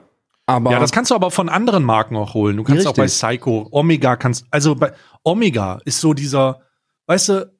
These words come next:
Speaker 2: n-, 'ne schöne Omega-Uhr oder 'ne Seiko oder 'ne Citizen-Uhr, die sehen auch wundervoll aus, so. Das sind einfach, das sind einfach auch schon Qualität,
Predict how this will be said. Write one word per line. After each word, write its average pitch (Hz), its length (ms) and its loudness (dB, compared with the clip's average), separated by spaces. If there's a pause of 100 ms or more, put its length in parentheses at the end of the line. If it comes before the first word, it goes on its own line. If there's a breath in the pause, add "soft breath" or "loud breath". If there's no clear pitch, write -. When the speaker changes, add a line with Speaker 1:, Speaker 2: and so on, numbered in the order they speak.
(240)
Speaker 2:
n-, 165 180 -14
'ne 185 300 0
schöne 208 380 2
Omega-Uhr 117 640 2
oder 170 160 0
'ne 190 80 2
Seiko 123 580 0
oder 185 220 2
'ne 208 100 2
Citizen-Uhr, 110 800 0
die 135 100 -2
sehen 165 220 2
auch 208 340 -8
wundervoll 117 580 0
aus, 104 280 -2
so. 117 100 -4
Das 127 140 -4
sind 160 100 0
einfach, 170 380 -2 (340 soft breath)
das 131 160 0
sind 170 160 0
einfach 170 280 0
auch 156 200 -2
schon 170 500 0 (240)
Qualität, 151 680 -2